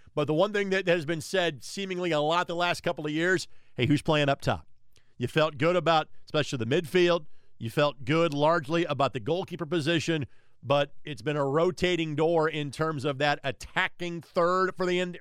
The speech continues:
for the U S men's national team. Almost said for the Indy eleven, sorry about that. But it's Folarin Balogun. Folarin Balogun. I'll learn how to say his name, I promise you.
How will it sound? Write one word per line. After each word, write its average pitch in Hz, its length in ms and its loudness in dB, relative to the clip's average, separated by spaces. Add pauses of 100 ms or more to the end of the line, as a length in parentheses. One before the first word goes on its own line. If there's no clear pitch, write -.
for 156 160 2
the 143 200 0 (260)
U 175 160 4
S 165 140 2
men's 170 260 0
national 170 420 2
team. 180 360 0 (380)
Almost 85 240 -10
said 98 140 -8
for 104 80 -10
the 101 120 -4
Indy 101 140 -6
eleven, 107 300 -4
sorry 110 280 -2
about 107 300 -4
that. 127 240 -2 (240)
But 131 140 4
it's - 240 -2 (200)
Folarin 190 480 0 (280)
Balogun. 147 500 -2 (380)
Folarin 151 460 2 (220)
Balogun. 127 440 -2 (160)
I'll 139 100 0
learn 160 140 2
how 165 80 4
to 139 80 -2
say 151 200 0
his 131 140 0
name, 123 220 0
I 107 100 0
promise 104 540 -8
you. 78 160 -14